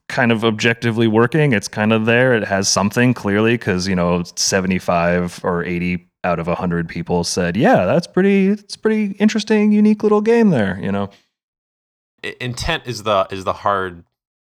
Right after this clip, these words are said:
Speaker 2: or the mo-, the most difficult part of all of this to, for me to really get behind. I think, I think the way that we might measure it would be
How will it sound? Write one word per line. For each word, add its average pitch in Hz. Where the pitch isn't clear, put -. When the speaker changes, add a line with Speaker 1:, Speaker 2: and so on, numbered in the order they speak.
Speaker 2:
or 104
the 95
mo-, 95
the 98
most 101
difficult 107
part 95
of 85
all 87
of 85
this 85
to, 87
for 107
me 104
to 95
really 95
get 95
behind. 135
I 110
think, 127
I 110
think 127
the 113
way 107
that 107
we 107
might 101
measure 101
it -
would 95
be 95